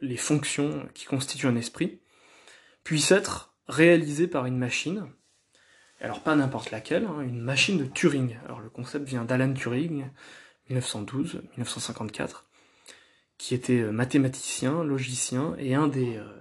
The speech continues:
des inventeurs de l'informatique. Alors, avant d'en venir aux machines de Turing, je vous propose une définition simple d'une machine, peut-être trop large.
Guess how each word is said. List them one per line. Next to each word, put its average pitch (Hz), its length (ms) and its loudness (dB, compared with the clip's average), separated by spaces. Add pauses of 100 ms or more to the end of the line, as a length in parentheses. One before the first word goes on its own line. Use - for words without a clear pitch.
(160)
des 117 200 -6
inventeurs 135 480 0
de 131 80 -2
l'informatique. 120 840 -4 (1200)
Alors, 147 260 8
avant 160 220 6
d'en 156 140 6
venir 147 260 0
aux 120 80 -4
machines 131 320 0
de 131 80 2
Turing, 151 540 0
je 127 100 -6
vous 127 120 -4
propose 156 460 2
une 120 360 -2
définition 131 760 -2
simple 139 480 0
d'une 120 180 -4
machine, 131 460 -4 (320)
peut-être - 240 -6
trop - 180 2
large. 135 380 -2